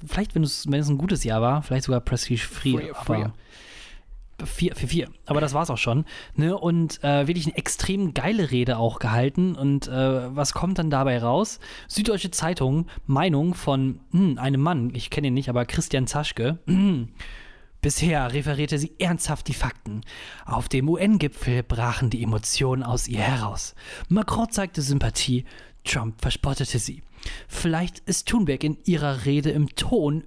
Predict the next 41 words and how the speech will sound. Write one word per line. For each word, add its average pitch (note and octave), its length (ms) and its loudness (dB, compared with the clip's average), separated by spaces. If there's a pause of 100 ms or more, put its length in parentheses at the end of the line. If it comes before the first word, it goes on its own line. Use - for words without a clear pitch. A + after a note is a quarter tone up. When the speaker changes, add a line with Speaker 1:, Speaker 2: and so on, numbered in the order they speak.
(120)
Speaker 1:
über E3+ 260 2
das - 320 -2
Ziel D#3+ 220 2
hinausgeschossen.“ E3 840 2
Speaker 2:
Thunberg C#3+ 220 2
wird C3 160 2
zur B2 120 0
Frau. C#3 300 -2
Speaker 1:
Und C#3+ 140 2
ich C#3+ 80 0
denk, D3+ 200 -4 (1040)
ja, C#3+ 380 0
also, D#3 320 2 (760)
ey, D#3 260 0 (120)
ohne E3+ 300 4
Witz, D3+ 240 -4
ich, - 360 -6 (840)
ich, E3 240 0
ich - 100 -2
versteh's G3 480 0
nicht. A2 280 -4
Also C#3+ 160 2
egal, F3 420 0
wie G#3 80 0
du's G3 140 0
machst, G3 220 0
ich - 120 -2
hatte E3+ 140 -4
es - 80 -8
dann C#3+ 160 -2
auch, C3+ 260 0
ähm, B2+ 880 4
äh, A#2+ 140 2
getweetet, D#3 540 -2 (520)
ne? E3 300 0
Also E3 140 0
entweder F#3 300 2
bist F3+ 180 -2
du F3+ 60 2
zu - 160 0
emotional, D#3+ 760 2